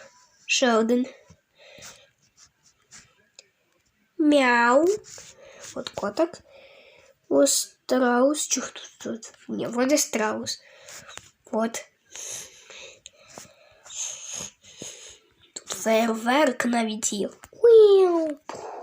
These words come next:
Прикольно. А дав-, я поплаваю, напевно, що. Ні. От так.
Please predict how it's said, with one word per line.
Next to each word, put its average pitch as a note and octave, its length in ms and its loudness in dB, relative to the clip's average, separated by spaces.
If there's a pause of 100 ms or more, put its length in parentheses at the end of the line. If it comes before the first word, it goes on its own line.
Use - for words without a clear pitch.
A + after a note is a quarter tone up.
(1700)
Прикольно. - 600 -2
А A3 80 -6
дав-, A3 260 -4
я B3+ 180 -4
поплаваю, A#3+ 720 -2
напевно, A#3 640 -8
що. C4+ 260 -6 (1300)
Ні. B3 260 -8 (800)
От - 140 -14
так. - 360 0